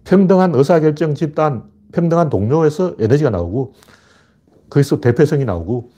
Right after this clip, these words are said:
거기서 힘이 나온다고. 그래서 대학 간 사람하고 못 간 사람하고 어떤 차이가 있냐면 대학 간 사람은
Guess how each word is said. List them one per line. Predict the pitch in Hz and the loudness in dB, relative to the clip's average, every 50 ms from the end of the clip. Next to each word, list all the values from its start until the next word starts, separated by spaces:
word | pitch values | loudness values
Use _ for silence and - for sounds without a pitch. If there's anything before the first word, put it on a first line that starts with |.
| _ _ _ | _ _ _
거기서 | - 156 165 165 - | -4 -4 -4 -4 -6
힘이 | 123 160 165 160 | -6 -6 -4 -2
나온다고. | 143 110 107 107 98 90 85 90 - _ | 0 -2 -2 -2 -4 -6 -8 -10 -10 _
그래서 | 127 - - 110 - - - - _ _ _ _ _ _ _ _ _ _ - | -8 -8 -6 -10 -10 -12 -20 -20 _ _ _ _ _ _ _ _ _ _ -2
대학 | 131 139 170 185 180 | 2 2 2 2 0
간 | - 135 131 | -2 -2 0
사람하고 | 143 180 180 165 165 151 135 139 120 - - | 2 0 2 2 2 0 0 -2 -4 -4 -4
못 | 127 156 | -4 -2
간 | - 165 147 | 0 0 -2
사람하고 | 147 147 151 139 135 135 - - _ 127 - - _ _ _ _ - 120 | 0 -2 -2 -2 -2 -4 -6 -10 _ -16 -16 -16 _ _ _ _ -6 -2
어떤 | 123 120 135 170 156 | -2 0 0 0 0
차이가 | - 170 156 147 | 2 2 4 4
있냐면 | 143 131 123 98 | 2 0 -2 -2
대학 | 110 135 156 156 | 0 0 0 2
간 | - 147 135 | 2 0 0
사람은 | 123 160 151 160 160 165 151 131 | 0 0 -2 -2 -2 -4 -8 -10